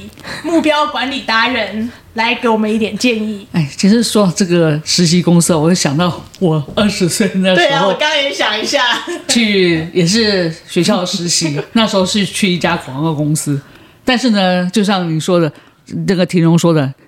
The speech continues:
Speaker 2: 既期待又怕受伤害。呃，其实也不用，不用想太多，因为我们是实习生，所以你去那个广告公司，其实那个主管也不会给你太难的工作，所以大部分的时间都是在那边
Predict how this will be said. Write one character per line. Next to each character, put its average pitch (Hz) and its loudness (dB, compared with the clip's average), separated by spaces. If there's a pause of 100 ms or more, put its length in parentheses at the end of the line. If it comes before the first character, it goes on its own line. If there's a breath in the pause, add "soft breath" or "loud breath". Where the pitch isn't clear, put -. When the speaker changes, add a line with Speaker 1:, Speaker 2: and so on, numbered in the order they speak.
Speaker 2:
既 208 0
期 - -4
待 180 -2
又 180 2
怕 175 -2
受 160 -6
伤 156 -2
害。 147 -2 (760 soft breath)
呃， 151 2 (120)
其 175 0
实 190 2
也 165 2
不 160 0
用， 165 4
不 190 2
用 190 4
想 160 -2
太 151 0
多， 143 0
因 180 6
为 202 4 (260 soft breath)
我 - 2
们 170 6
是 202 6
实 160 0
习 160 0
生， 165 4
所 175 2
以 185 2
你 151 -2
去 196 2
那 185 0
个 180 2
广 139 -2
告 160 2
公 165 4
司， 160 4 (320 loud breath)
其 - 0
实 190 4
那 208 4
个 156 2 (160)
主 185 2
管 175 0
也 131 -6
不 - -12
会 180 0
给 156 -2
你 160 0 (640)
太 208 -2
难 147 -8
的 147 -6
工 151 -4
作， 143 -2 (480 soft breath)
所 - 2
以 220 4
大 233 0
部 196 -4
分 202 -2
的 185 -2
时 175 -6
间 175 -2
都 180 4
是 175 4
在 175 2
那 170 2
边 170 2